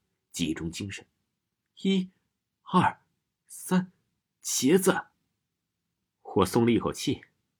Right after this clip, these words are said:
“阿姨，好了。”我走过去扶起老太太。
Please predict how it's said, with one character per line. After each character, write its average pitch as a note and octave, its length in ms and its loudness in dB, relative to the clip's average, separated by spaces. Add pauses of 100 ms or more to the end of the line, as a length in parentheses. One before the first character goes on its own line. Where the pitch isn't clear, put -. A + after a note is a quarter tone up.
(440)
“阿 F3+ 140 2
姨， A2 260 0 (320)
好 - 240 -2
了。” - 240 -4 (760)
我 F#2+ 120 0
走 E2 180 0
过 F2+ 100 0
去 D#2 360 -2 (100)
扶 F#2 180 0
起 F2+ 120 -2
老 C2 120 -4
太 - 160 -8
太。 - 160 -20